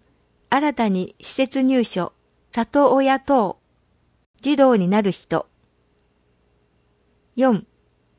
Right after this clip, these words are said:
新たに多子加算、三人以上の算定対象となる十八歳年度末以降、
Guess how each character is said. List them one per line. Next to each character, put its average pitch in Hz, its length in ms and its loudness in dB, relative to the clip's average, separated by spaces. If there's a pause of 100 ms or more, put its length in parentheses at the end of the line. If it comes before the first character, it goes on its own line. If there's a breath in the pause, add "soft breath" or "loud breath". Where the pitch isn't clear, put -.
(160)
新 285 260 0
た 226 120 0
に 190 260 -2 (180)
多 285 120 -2
子 - 160 -14
加 180 140 -8
算、 202 320 -6 (460)
三 277 360 -4
人 277 240 -2
以 269 120 -6
上 220 260 0
の 175 220 -4 (100)
算 277 320 -8
定 277 220 0
対 277 240 -2
象 220 240 -6
と 185 140 -6
な 190 120 -4
る 165 200 -10 (360)
十 262 180 -2
八 262 220 -2
歳 - 420 -8
年 262 220 0
度 262 120 0
末 202 400 -4
以 226 100 -8
降、 160 320 -4